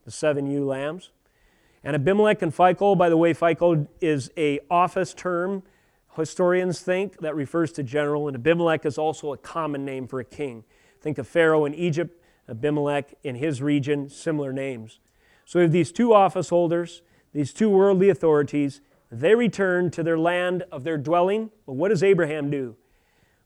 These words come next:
In conclusion of our message, we note the last action that he takes in verse thirty-three. Abraham planted a ta-, a tamarisk, uh, tamarisk, tamarisk, sorry. Abraham planted a tamarisk tree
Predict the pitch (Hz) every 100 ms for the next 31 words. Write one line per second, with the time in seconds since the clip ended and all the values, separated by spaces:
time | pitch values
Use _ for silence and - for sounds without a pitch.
0 | _ 127 123 165 160 196 202 180 165 175
1 | 180 180 180 208 180 160 165 147 143 143
2 | 156 165 196 214 - 151 135 151 165 -
3 | 175 165 - 165 151 139 156 147 151 -
4 | 147 131 143 - 151 143 135 135 127 104
5 | _ _ _ _ _ _ 156 175 185 196
6 | 175 - 180 202 185 240 202 - _ _
7 | _ - 135 - 170 180 - 165 139 135
8 | 165 165 170 185 - 208 208 _ _ 254
9 | 233 214 208 _ _ _ _ _ - 151
10 | 160 165 175 180 - _ - 156 131 113
11 | - 139 143 - _ _ _ - 180 208
12 | 208 180 170 196 196 175 143 - 170 190
13 | 202 196 - 208 214